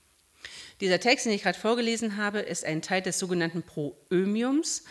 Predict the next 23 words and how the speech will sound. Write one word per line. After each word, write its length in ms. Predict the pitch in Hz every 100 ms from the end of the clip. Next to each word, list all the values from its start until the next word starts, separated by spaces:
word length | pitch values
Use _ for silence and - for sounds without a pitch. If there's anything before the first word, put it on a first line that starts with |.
| - - - _
Das 140 | - -
ist 60 |
ein 100 | 143
Fachwort, 480 | - 254 - 208 196
das 140 | 180
heißt, 280 | 175 180 -
das 140 | 160 180
ist 100 | -
eine 320 | 170 175 165 - -
antike 600 | 202 233 - - 269 247
Vorrede. 840 | - - 220 226 180 143 139 131 139 - - -
Das 200 | 196 220
war 100 | 214
damals 460 | 202 226 226 - -
sehr 380 | 175 220 254 233
üblich, 340 | 240 175 160
dass 220 | 196 -
man 220 | 208 190
Briefe 440 | 175 214 262 - -
einleitete 540 | 185 226 220 220 220
mit 160 | 190 -
einem 180 | 165 165
Proömium. 640 | 156 151 220 226 220